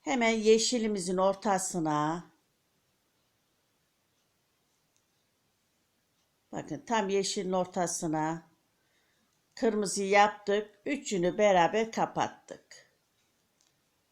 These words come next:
Bir zincir. Bir tane kırmızı yaptık. Aynı yere. Bakın şöyle teyzeniz biraz uzaktan göstersin.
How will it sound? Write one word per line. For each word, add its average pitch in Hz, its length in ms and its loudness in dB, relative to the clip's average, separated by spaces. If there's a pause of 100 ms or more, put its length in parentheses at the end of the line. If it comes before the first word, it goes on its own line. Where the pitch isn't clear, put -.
(640)
Bir 247 140 -4
zincir. 160 840 -2 (3250)
Bir 240 140 -8
tane 180 500 2
kırmızı 196 400 -2
yaptık. 202 560 2 (180)
Aynı 226 420 6
yere. 151 560 0 (880)
Bakın - 200 -4
şöyle 165 400 0
teyzeniz 170 600 -2
biraz 175 420 -2
uzaktan 180 640 -4
göstersin. 175 1000 -2